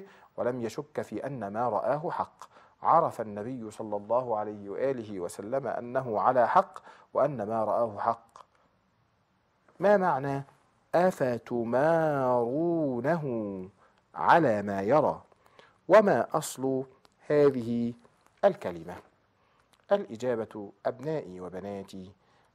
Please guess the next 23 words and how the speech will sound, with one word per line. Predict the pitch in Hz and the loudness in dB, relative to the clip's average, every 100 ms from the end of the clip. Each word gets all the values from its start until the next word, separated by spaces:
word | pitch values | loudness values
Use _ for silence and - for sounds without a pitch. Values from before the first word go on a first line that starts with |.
| - | -8
أن | 107 | -6
قوله | 110 190 175 143 131 | 4 4 4 0 0
تعالى | 120 131 143 123 - | 2 2 2 0 -4
"أفتمارونه" | 139 117 113 117 143 131 113 110 107 107 110 | -4 -6 -6 -8 -6 -6 -6 -6 -6 -8 -10
يعني | 107 101 104 - | -8 -8 -8 -10
"أفتجادلونه" | 131 104 - 98 131 135 110 104 104 104 135 107 92 - _ _ | -6 -6 -6 -4 -2 -2 -4 -10 -10 -8 -8 -10 -12 -18 _ _
مأخوذ | - - 147 165 135 | -16 -8 -6 -4 -6
من | 113 123 | -6 -8
المراء | 113 98 104 120 113 107 104 - - _ _ | -8 -8 -2 2 2 0 -8 -14 -20 _ _
وهو | - 120 120 | -8 -2 -2
الجدال، | 95 92 117 143 101 - - _ _ _ - | -4 -4 2 2 2 -2 -20 _ _ _ 4
أي | 202 196 - _ - | 6 4 -8 _ -10
أفتجادلونه | 156 117 113 113 120 110 107 107 135 135 107 | -2 -4 -4 -2 -2 -2 -8 -6 -6 -4 -4
على | 95 135 131 | -2 0 -2
ما | 127 135 | -2 -4
يراه | 113 110 131 151 127 | -2 2 4 4 0
معاينة | 107 98 110 107 156 156 107 98 92 87 - - _ _ | -4 -2 -2 0 0 -2 -2 -6 -8 -14 -18 -20 _ _
من | 135 117 | -8 -6
المراء | 95 98 110 117 104 | -6 -4 2 4 4
وهو | 107 98 98 | -2 -4 -6
المجادلة | 98 98 98 98 95 139 131 | -6 -8 -8 -8 -4 -2 -2
في | 95 95 | -6 -12
الباطل؟ | 85 95 92 - 151 | -8 -4 -4 -4 -6